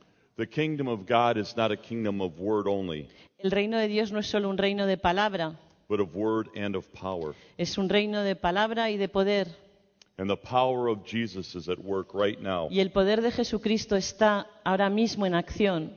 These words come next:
Speaker 1: in this room
Speaker 2: en esta sala
Speaker 1: and in the lives of your people.
Speaker 2: y en las vidas de las personas a las que queréis.
Speaker 1: So, during this talk,
Speaker 2: Durante esta charla,
Speaker 1: keep your heart open
Speaker 2: mantened vuestro corazón abierto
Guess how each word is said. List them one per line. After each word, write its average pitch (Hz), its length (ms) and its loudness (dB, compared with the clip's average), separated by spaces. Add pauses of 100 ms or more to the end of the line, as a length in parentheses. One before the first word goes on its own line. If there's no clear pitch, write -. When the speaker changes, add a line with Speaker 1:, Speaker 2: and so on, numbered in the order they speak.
Speaker 1:
in 104 160 0
this 117 260 0
room 85 360 0 (180)
Speaker 2:
en 180 140 2
esta 220 280 2
sala 180 540 0 (340)
Speaker 1:
and 98 140 0
in 104 80 0
the 104 80 2
lives 95 460 4
of 87 80 -6
your 87 160 -2
people. 78 440 -6
Speaker 2:
y 202 120 2
en 196 80 2
las 180 180 0
vidas 220 320 4
de 214 80 0
las 190 180 -2
personas 196 520 -2
a 190 60 2
las 180 180 -2
que 180 120 -2
queréis. 160 540 0 (460)
Speaker 1:
So, 127 420 4 (560)
during 156 280 4
this 104 200 -2
talk, 90 280 2 (500)
Speaker 2:
Durante 185 380 4
esta 240 260 2
charla, 170 540 0 (500)
Speaker 1:
keep 156 340 -2
your 127 240 2 (160)
heart 123 300 0
open 95 420 -4 (380)
Speaker 2:
mantened 202 440 2
vuestro 233 300 0
corazón 202 420 0
abierto 185 640 2